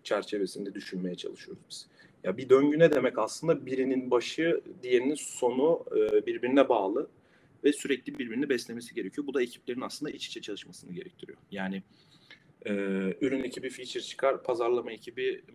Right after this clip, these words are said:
marketing stratejisi yapar, content yazarın ötesinde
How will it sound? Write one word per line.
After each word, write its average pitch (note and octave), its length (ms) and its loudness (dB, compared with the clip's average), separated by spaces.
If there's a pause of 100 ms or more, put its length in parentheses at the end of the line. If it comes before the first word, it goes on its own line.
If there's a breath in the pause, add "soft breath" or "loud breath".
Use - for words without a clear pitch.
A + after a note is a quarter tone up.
marketing A#2 440 -10
stratejisi A2 560 -8
yapar, A#2 240 -4 (100)
content A#2+ 380 -8
yazarın A#2 380 0
ötesinde B2 580 -6